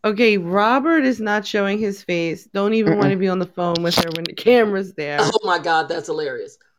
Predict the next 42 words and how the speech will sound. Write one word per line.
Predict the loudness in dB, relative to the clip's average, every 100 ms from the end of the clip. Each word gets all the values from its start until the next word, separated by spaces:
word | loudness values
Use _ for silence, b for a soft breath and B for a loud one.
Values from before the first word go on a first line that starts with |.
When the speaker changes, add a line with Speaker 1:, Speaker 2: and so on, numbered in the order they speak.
| _ _ -2
Speaker 1:
The | -2
son | 2 2 4
is | 2 2
like, | 2 0 -2
"Deuces." | -2 -2 -4 -2 -2 -4 -12 _ _ _ _ _ _ _ 0
The | 2
Speaker 3:
Yeah, |
the | 4
Speaker 1:
little | 4
Speaker 3:
son | 2 2 4
Speaker 1:
cousin | 4
Speaker 3:
is | 4
Speaker 1:
that | 2
Speaker 3:
out. | 4 4 4
Speaker 1:
work | 0
in, | -4 -8 _ _ _
yeah, | -8 -2 2 2 2
little | 0 -4
cousin | 0 -2 0 0
that | 0 0
work | -2 -2
in | -4 -4
the | -2
house | 0 0 -2 -8
is | -4
like, | 0 0 -4
"Nah, | -4 -2 2 2 0
bruh." | 0 -2 0 -2 -4 -10 _ b b b
You | -2 2
know. | 4
Speaker 3:
Yeah, | 4 2
and | 2
the, | 0 0
and | 2 2
the | 4
girl | 4 6 4 2
that | 2 4 2 2
worked | 4 6 4 2
in | 2
the | 2
house | 0 0 -2 -2
last | 2 4 2 -2 -16